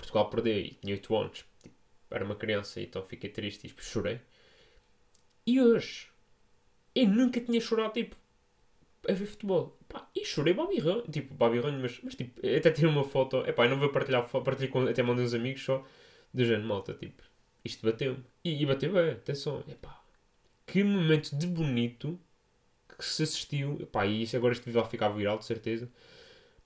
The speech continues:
Pá, lindíssimo, lindíssimo, pá. Foda-se, é mesmo, é um gajo pensar nisso até fica arrepiado. Ah, mas já,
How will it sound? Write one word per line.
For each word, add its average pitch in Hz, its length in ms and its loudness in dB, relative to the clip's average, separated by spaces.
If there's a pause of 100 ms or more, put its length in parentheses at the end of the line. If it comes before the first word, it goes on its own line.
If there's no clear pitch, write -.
(160)
Pá, 110 200 -2
lindíssimo, 113 680 -2
lindíssimo, 101 460 -8
pá. - 140 -20 (920)
Foda-se, 104 320 -4
é 104 140 6
mesmo, 107 440 -2
é 120 60 10
um 131 100 6
gajo 135 200 2
pensar 131 280 0
nisso 127 200 -4
até 127 100 -4
fica 127 220 -4
arrepiado. 98 360 -4 (1200)
Ah, 113 480 8
mas 143 160 2
já, 95 200 4